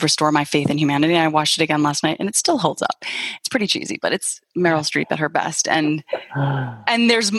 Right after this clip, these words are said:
Speaker 1: you know, there's the idea that we have multiple lives in that movie. And I would love to believe that, but we don't know. We just don't know. And so whatever is burning inside of you, now is the time.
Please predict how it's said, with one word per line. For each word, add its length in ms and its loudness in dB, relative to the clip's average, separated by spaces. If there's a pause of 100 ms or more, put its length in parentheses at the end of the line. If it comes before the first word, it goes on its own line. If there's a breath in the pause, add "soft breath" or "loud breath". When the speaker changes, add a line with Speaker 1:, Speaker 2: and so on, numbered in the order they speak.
(160)
Speaker 1:
you 180 0
know, 100 2
there's 200 0
the 80 2
idea 260 0
that 140 -2
we 40 -2
have 80 -4
multiple 360 -4
lives 260 -4
in 80 -8
that 140 -8
movie. 160 -8
And 100 -4
I 40 -4
would 120 -8
love 480 0
to 100 -4
believe 260 -6
that, 100 -2
but 120 -2
we 100 0
don't 180 2
know. 360 2
We 120 0
just 180 0
don't 220 0
know. 400 -2 (320 loud breath)
And 120 0
so 220 2
whatever 460 2
is 100 0
burning 320 -2
inside 340 0
of 80 -2
you, 420 -2 (880 soft breath)
now 240 4
is 140 0
the 100 -8
time. 420 0